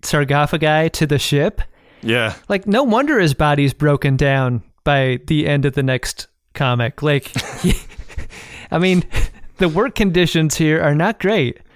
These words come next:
Speaker 2: You'd think that a society that has, like, warp drive would have more automation in how they move objects around.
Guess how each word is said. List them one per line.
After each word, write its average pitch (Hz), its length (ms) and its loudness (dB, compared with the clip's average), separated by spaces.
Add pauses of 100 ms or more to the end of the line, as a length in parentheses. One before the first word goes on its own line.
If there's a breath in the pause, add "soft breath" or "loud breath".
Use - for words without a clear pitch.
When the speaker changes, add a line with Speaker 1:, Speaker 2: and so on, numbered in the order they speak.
(380 soft breath)
Speaker 2:
You'd 233 240 -6
think 233 200 -2
that 208 220 2
a 151 180 2
society 135 580 2
that 107 180 0
has, 113 400 -2
like, 107 320 0
warp 110 360 0
drive 107 440 0
would 110 120 0
have 104 440 0
more 110 400 2
automation 107 760 2
in 107 220 0
how 107 180 0
they 101 420 0
move 113 300 2
objects 107 540 0
around. 127 480 2